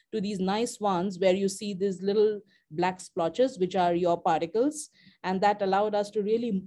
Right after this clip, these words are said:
move, move forward with our high resolution structural biology,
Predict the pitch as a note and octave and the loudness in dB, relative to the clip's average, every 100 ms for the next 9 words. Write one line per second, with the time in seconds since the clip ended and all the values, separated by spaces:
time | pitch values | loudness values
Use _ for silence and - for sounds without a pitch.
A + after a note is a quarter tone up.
0 | - F3 G3 A3+ - _ F3+ E3+ F3 E3+ | -6 -2 -2 -2 -6 _ -10 -8 -6 -4
1 | A#3+ - A3+ G3+ G#3 G3 F#3 G3 F3 F#3 | -6 -2 0 2 0 -4 -4 -2 -2 -4
2 | E3+ F#3+ F#3 F#3 G3 G3 A#3 A#3 G3 E3 | -4 0 0 -2 -2 -4 -4 -6 -4 -4
3 | G3 F3+ F#3 F3+ F3+ G#3+ C#4 | -4 0 2 2 0 -2 -6